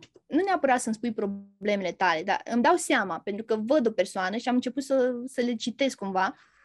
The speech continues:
și lucrând unul la unul văd, văd evoluția.”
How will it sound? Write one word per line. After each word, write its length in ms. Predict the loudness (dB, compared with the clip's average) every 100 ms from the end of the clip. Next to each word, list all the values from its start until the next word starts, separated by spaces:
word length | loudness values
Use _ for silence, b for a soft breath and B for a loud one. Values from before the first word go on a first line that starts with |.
| b b
și 160 | -4 0
lucrând 320 | 0 0 2
unul 200 | 4 6
la 100 | 6
unul 220 | 4 4 2
văd, 240 | -2 -4 _ _ -10
văd 260 | -4 -2
evoluția.” 720 | -2 -2 0 -2 -2 -6 -6